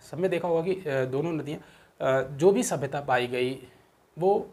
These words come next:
नदियों के किनारे, किसी नदी के किनारे या दो नदियों के मध्य में या तीन नदियों के मध्य में, क्योंकि, अ, पानी वानी आसानी से नदियों से मिल जाता है ना,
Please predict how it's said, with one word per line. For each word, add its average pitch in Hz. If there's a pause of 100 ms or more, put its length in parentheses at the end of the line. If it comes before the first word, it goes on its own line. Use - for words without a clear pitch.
(140)
नदियों 160
के 180
किनारे, 135
किसी 143
नदी 147
के 147
किनारे 135
या 135
दो 135
नदियों 131
के 131
मध्य 123
में 127
या 127
तीन 131
नदियों 123
के 123
मध्य 139
में, 170 (380)
क्योंकि, 240
अ, - (1000)
पानी 156
वानी 220
आसानी 185
से 202
नदियों 156
से 151
मिल 139
जाता 123
है 143
ना, 208